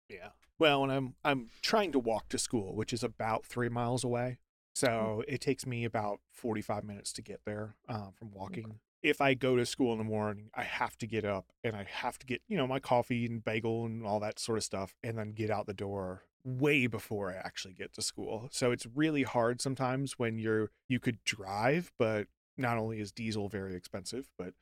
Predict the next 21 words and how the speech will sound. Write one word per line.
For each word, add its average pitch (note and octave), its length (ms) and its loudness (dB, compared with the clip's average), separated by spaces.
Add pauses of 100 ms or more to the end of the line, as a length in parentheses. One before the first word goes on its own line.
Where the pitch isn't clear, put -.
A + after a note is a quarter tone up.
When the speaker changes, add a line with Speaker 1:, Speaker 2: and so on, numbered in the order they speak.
(240)
Speaker 1:
I G#2 280 -2
Speaker 2:
<laughs> G#2 120 -2
Speaker 1:
want - 220 -10
to G2+ 220 -4 (140)
get A2+ 160 -4
in A2 100 -14
better G2+ 240 -6
shape. - 340 -6
So - 80 -8
I'm G2 60 -16
trying D#3+ 300 2
to A2+ 80 -2
walk F2 420 -10
lots - 240 -14
more G2 140 -12
places, - 420 -10
but - 200 -12 (180)
Speaker 2:
That's - 280 -14
fair F3 300 -12
enough. A3+ 220 -8 (100)
Speaker 1:
yeah, F#2 200 -10